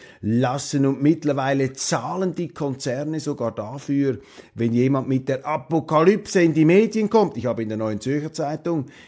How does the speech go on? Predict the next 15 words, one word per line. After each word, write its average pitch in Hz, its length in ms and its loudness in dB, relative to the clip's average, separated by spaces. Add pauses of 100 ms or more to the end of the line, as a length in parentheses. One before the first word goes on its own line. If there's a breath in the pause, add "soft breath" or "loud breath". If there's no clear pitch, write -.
(120)
gesehen, 170 440 4
dass 131 280 0
da 131 160 2
eine 123 640 0
Firma 180 640 2 (260 loud breath)
ein 139 200 0
Interview 196 720 4
gesponsert 202 840 2
hat, 185 340 2 (280 loud breath)
bei 123 120 -2
dem 151 280 2
der 143 200 -2
Interviewgast 165 1120 0
gesagt 135 520 -2
hat, 127 400 0